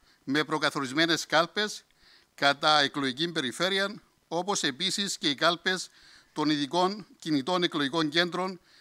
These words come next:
για ασθενείς με κορονοϊό covid δεκαεννέα, οι οποίες θα συνενωθούν μεταξύ τους, καθώς και με προκαθορισμένες άλλες κάλπες για καταμέτρηση τους σε προκαθορισμένους χώρους. Επίσης,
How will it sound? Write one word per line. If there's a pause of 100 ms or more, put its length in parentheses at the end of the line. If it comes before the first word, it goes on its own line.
(220)
για
ασθενείς
με
κορονοϊό
covid
δεκαεννέα, (420)
οι
οποίες
θα
συνενωθούν
μεταξύ
τους, (600)
καθώς
και
με (280)
προκαθορισμένες
άλλες
κάλπες (560)
για
καταμέτρηση
τους
σε
προκαθορισμένους
χώρους. (960)
Επίσης,